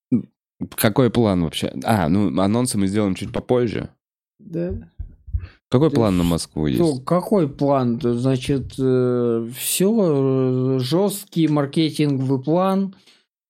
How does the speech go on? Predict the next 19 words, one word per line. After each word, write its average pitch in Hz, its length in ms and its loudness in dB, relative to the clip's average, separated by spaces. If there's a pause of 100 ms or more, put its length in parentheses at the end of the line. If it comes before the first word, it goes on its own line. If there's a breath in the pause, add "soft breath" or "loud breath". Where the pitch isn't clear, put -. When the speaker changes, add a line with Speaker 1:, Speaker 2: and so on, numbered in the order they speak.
(220)
Speaker 2:
значит, 127 560 -4
по 131 400 2
выведению 143 840 0
меня 135 360 0
в 117 260 -4
мегамедийный, 135 1200 0
э, 120 420 0
и 139 40 0
узнаваемый 135 840 0
комики. 202 840 0 (300)
Вот. 151 600 -2 (680)
Э, 135 580 2
жизнь, 147 680 0
э, 127 380 0
значит, 127 360 -2
со 147 140 -2
мной 151 240 0
связывается 131 840 0
Marriott, 208 600 0